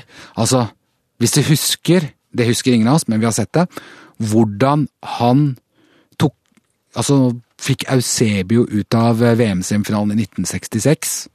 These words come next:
Altså, det er et, altså, det er et prakteksempel på et skitt-, skittent forsvarsspill.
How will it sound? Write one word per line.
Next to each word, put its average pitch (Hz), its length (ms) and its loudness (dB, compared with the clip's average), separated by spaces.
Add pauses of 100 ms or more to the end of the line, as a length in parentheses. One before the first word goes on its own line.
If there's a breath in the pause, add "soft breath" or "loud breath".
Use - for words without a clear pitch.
(360 loud breath)
Altså, - 120 -2
det 139 100 0
er 123 40 -2
et, - 360 -10 (420)
altså, 143 360 0
det 143 100 -2
er 139 40 4
et 139 100 -2
prakteksempel - 960 -2
på - 140 -2
et 127 80 0
skitt-, - 300 -6
skittent 120 380 -2
forsvarsspill. 120 560 -4